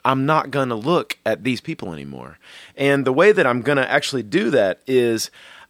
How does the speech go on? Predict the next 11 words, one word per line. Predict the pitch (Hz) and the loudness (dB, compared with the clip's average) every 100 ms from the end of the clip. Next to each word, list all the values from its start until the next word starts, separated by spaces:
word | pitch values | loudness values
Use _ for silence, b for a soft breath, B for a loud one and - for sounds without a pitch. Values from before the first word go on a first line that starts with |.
| - | 0
I'm | 139 | 0
going | 120 156 165 156 | 2 2 2 0
to, | - 143 123 117 - | -2 0 0 -2 -2
uh, | 110 104 90 92 - | 0 2 0 -2 -8
find | - - 127 127 120 | -6 0 2 0 -2
somewhere | - - 151 139 123 | -2 0 0 2 2
else | 120 151 - | 4 4 2
to | - | -4
focus. | - 151 170 - - - - b b b b | 0 0 0 -8 -8 -6 -8 b b b b
Uh, | 113 110 | -2 -2
we, | 104 135 | -2 -6